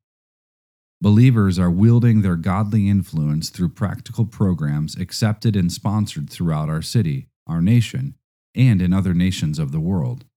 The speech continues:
Our members have invaded even the political system and are serving our nation's government in a godly way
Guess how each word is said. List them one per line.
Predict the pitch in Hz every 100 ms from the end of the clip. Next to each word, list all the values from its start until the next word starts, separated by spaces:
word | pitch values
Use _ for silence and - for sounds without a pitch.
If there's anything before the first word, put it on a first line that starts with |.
| _ _ _ _ _ -
Our | 107 127
members | 123 113 107 98
have | 95
invaded | 90 85 98 104 92
even | 107 104
the | 101
political | 92 104 113 131 - 78
system | - 76 - 76 73
and | 101
are | 92 92
serving | - 120 110 98 87
our | 87
nation's | 101 107 101 85
government | 82 110 113 92 82
in | 87
a | 85
godly | 76 95 104 98
way | 85 107 90 71